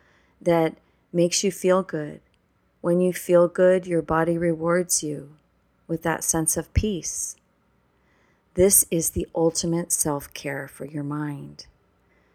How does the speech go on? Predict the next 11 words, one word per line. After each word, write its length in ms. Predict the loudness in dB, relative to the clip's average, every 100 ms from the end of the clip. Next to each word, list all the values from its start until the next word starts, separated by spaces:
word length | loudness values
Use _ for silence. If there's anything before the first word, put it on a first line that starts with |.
| _ _
It's 200 | -4 0
the 140 | 2
ultimate 480 | 2 2 0 0 0
self-care 720 | 0 0 -2 -6 -8 -6 -6 -8
to 120 | -10
bring 380 | -2 0 2 0
yourself 760 | 0 0 -2 -2 -4 -8 -16 _
to 120 | -10
the 120 | -8 -10
present 520 | -6 -4 -2 -4 -6
moment 480 | -4 -2 -2 -4